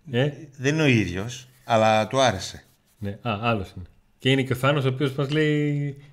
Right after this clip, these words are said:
Speaker 1: «Πείτε μου, για, πείτε μου, για, πείτε μου, για, πείτε μου,
Speaker 2: Ο
Speaker 1: για, πείτε μου,
Speaker 2: Θάνος
Speaker 1: για».
Speaker 2: τι έμαθε σήμερα;
Speaker 1: Τίποτα,
Speaker 2: Α,
Speaker 1: είναι ήσυχος σήμερα.
Speaker 2: ακόμα έξω από τα αποδυτήρια είναι;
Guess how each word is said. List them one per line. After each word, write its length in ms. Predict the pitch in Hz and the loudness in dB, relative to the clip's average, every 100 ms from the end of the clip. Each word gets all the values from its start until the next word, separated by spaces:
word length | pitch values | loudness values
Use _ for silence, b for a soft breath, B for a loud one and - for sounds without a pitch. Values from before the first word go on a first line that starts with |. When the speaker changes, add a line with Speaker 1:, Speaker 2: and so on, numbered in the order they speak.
| - | 2
Speaker 1:
«Πείτε 200 | 165 156 | 6 6
μου, 100 | 147 | 8
για, 160 | 160 | 8
πείτε 180 | 165 160 | 8 4
μου, 80 | 156 | 6
για, 160 | 156 | 6
πείτε 180 | 156 156 | 6 6
μου, 80 | 156 | 4
για, 160 | 156 165 | 6 6
πείτε 180 | 165 | 6
μου, 60 | 160 | 4
Speaker 2:
Ο 40 | |
Speaker 1:
για, 120 | 151 165 | 6 8
πείτε 160 | 165 | 8
μου, 60 | 165 | 6
Speaker 2:
Θάνος 60 | 160 | 6
Speaker 1:
για». 60 | 151 | 4
Speaker 2:
τι 60 | |
έμαθε 260 | 120 98 90 | 4 -4 -10
σήμερα; 380 | - 90 82 80 - _ _ - | -14 -14 -16 -18 -20 _ _ -4
Speaker 1:
Τίποτα, 320 | 95 110 113 | 2 4 4
Speaker 2:
Α, 40 | |
Speaker 1:
είναι 120 | 127 131 | 4 4
ήσυχος 280 | 127 - - | 2 -4 -8
σήμερα. 220 | 95 101 | -2 0
Speaker 2:
ακόμα 200 | 101 123 | 2 2
έξω 140 | 123 113 | 0 -4
από 80 | |
τα 60 | 107 | -8
αποδυτήρια 440 | 95 92 101 113 | -8 -6 -6 -4
είναι; 240 | 139 120 | -6 -8